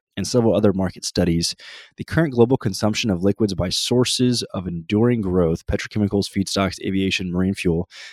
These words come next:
is about twenty million barrels per day, approximately twenty percent of total consumption.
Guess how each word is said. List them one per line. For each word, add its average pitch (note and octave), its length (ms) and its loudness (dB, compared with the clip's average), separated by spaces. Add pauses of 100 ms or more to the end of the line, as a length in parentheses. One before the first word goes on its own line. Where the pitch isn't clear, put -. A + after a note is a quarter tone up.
(100)
is A2+ 120 2
about A2+ 300 6 (340)
twenty C#3+ 680 0
million A#2+ 260 2
barrels F#2+ 260 2
per - 120 -4
day, F#2+ 160 2
approximately G2+ 420 0
twenty G#2 260 -2
percent G2 300 0
of F2 60 0
total F2+ 220 2
consumption. - 580 -4